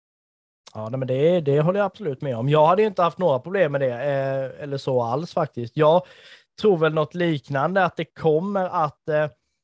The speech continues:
ja, men det kanske inte blir liksom målkalas just på det sättet, men jag tror ju absolut att Kalmar går segrande ur den här matchen. Alltså, någonting annat vore ju, vore ju en rejäl plump, måste vi ändå säga.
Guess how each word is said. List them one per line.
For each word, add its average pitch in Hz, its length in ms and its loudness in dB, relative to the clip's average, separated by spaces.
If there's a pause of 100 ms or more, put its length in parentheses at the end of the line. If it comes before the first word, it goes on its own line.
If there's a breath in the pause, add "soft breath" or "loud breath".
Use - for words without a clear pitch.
(560)
ja, 165 100 -2
men 160 200 0
det 165 420 0
kanske 170 260 -4
inte 170 140 -8
blir 196 240 0
liksom 147 240 -6
målkalas 131 920 -2
just 151 360 -6
på 139 80 -4
det 131 160 -4
sättet, 131 440 -4
men 151 260 2 (300 soft breath)
jag 147 280 2
tror 151 160 -2
ju 147 60 4
absolut 139 520 -2
att 180 120 -2
Kalmar 127 340 -2
går 127 120 -6
segrande 123 440 -6
ur 156 80 0
den 151 120 -4
här 131 120 -4
matchen. 117 440 -8
Alltså, 135 200 -4
någonting 143 320 2
annat 139 280 0
vore 147 280 2
ju, 131 180 2 (460 loud breath)
vore 160 280 2
ju 147 80 2
en 147 100 -2
rejäl 147 440 2
plump, 156 440 -4
måste 156 320 -8
vi 156 80 2
ändå 139 200 0
säga. 120 340 -4